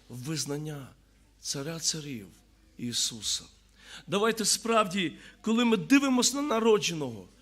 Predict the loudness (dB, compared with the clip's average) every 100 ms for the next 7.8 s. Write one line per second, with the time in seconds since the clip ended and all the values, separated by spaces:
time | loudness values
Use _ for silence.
0 | -20 -8 2 4 4 4 4 4 2 2
1 | 2 2 4 6 6 4 -2 -6 -6 -12
2 | -20 -20 _ _ _ _ _ 0 2 2
3 | -2 2 2 2 0 0 -4 -4 -2 -4
4 | -4 -10 -14 -18 -20 -20 _ _ -20 _
5 | _ _ _ _ _ _ 0 4 4 2
6 | 2 6 8 8 8 8 4 -2 0 2
7 | 4 2 0 2 4 4 2 -6